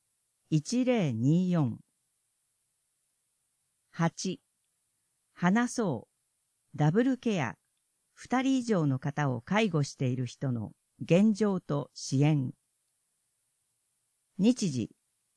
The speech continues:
十一月三十日水曜、午後一時三十分から三時。場所、コミュニティフラット、成田。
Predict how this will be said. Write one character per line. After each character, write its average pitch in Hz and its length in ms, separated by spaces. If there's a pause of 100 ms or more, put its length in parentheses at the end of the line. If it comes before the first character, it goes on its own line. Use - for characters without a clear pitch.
(140)
十 214 280
一 240 220
月 226 240
三 220 260
十 220 220
日 123 420 (180)
水 202 360
曜、 160 320 (340)
午 190 180
後 139 280 (200)
一 208 280
時 185 120
三 202 240
十 214 140
分 135 300
か 123 140
ら 120 200 (120)
三 208 360
時。 110 240 (1000)
場 143 180
所、 185 280 (720)
コ 185 140
ミ 233 140
ュ - 20
ニ 254 180
テ 220 120
ィ 190 180
フ 185 140
ラ 196 160
ッ - 20 (120)
ト、 107 200 (400)
成 202 320
田。 - 240